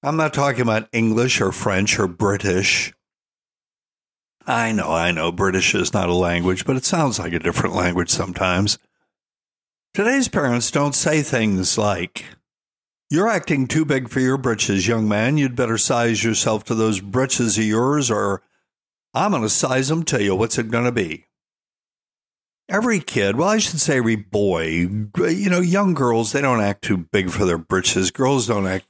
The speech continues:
too big for their britches until they're older.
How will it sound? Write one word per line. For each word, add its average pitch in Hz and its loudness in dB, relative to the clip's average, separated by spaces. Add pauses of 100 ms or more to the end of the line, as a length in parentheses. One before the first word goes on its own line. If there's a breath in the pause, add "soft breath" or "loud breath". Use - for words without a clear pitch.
(160)
too 101 0
big 90 0
for 101 0
their 92 2
britches 95 0
until 95 0
they're 95 0
older. 95 0